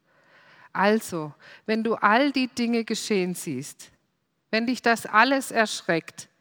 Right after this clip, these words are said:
hab keine Angst.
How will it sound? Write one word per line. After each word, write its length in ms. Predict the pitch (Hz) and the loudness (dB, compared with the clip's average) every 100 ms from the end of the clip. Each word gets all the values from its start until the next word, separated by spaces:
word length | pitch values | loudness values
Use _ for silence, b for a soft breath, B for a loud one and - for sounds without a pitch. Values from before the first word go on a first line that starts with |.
| _ _ _ _ - - | _ _ _ _ -12 0
hab 640 | 240 254 254 - - _ | 4 4 2 -2 -20 _
keine 680 | - 208 202 214 220 220 220 | -4 0 2 0 -2 -2 -2
Angst. 800 | - 208 208 165 147 - - - | 0 0 0 -4 -6 -14 -16 -20